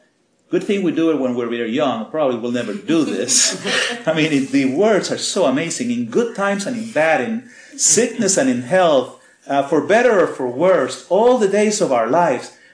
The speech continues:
And you are putting your whole life in the most complete way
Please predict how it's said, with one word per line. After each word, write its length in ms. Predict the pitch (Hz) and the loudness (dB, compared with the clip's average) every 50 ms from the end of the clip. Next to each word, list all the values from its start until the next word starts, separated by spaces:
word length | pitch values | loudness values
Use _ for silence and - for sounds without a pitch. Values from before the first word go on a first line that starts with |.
| _ - | _ -4
And 160 | 139 131 135 | -2 -2 0
you 120 | 156 226 240 | 2 2 2
are 160 | 233 240 - | 0 0 -2
putting 400 | - - 185 180 170 151 135 123 | -2 0 0 0 0 -6 -6 -6
your 220 | 120 123 117 117 | -6 -6 -6 -6
whole 540 | - - - - 196 196 208 214 208 - 139 | -8 -12 -10 -6 -4 -2 -2 -2 -4 -4 -4
life 800 | 131 123 123 123 143 180 196 151 107 95 - - - - - _ _ _ _ _ _ - | -6 -6 -4 -4 -4 -2 -2 -4 -4 -6 -10 -14 -20 -20 -20 _ _ _ _ _ _ -10
in 100 | 147 139 | -6 -4
the 80 | 135 | -4
most 600 | 131 135 143 185 208 226 233 226 220 - - - | -2 -2 -2 -2 -2 -2 -2 -4 -6 -8 -8 -8
complete 580 | - 135 123 123 - - 185 190 226 226 214 139 | -8 -8 -8 -10 -12 -6 -4 -4 -4 -4 -6 -6
way 460 | 127 135 156 185 175 127 95 - | -4 -2 -2 0 -2 -2 -6 -10